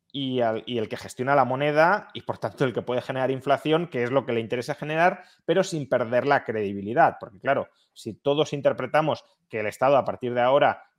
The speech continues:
eh, solo va a usar inflación y más inflación y más inflación, pues entonces es Argentina. Y en Argentina tampoco les interesa porque ahí el político ya pierde la capacidad de financiarse.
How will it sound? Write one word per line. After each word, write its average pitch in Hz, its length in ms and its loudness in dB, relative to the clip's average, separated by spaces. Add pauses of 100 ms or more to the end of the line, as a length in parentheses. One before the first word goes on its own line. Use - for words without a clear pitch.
(140)
eh, 69 340 -20
solo 123 280 -6
va 127 220 2
a 120 220 -2
usar 127 340 0
inflación 127 500 -4
y 120 40 -8
más 120 160 -8
inflación 123 360 -6
y 123 40 -8
más 123 140 -10
inflación, 127 320 -6
pues 123 120 -14
entonces 117 360 -10
es 107 60 -10
Argentina. 87 560 -10 (380)
Y - 80 -18
en 98 60 -8
Argentina 113 480 -2
tampoco 117 340 0
les 123 160 -2
interesa 143 400 0
porque - 200 -4
ahí 104 140 0
el 113 100 -2
político 113 420 -4
ya 113 120 2
pierde 101 220 -4
la 104 120 0
capacidad 104 380 -4
de 101 80 -2
financiarse. 90 640 -2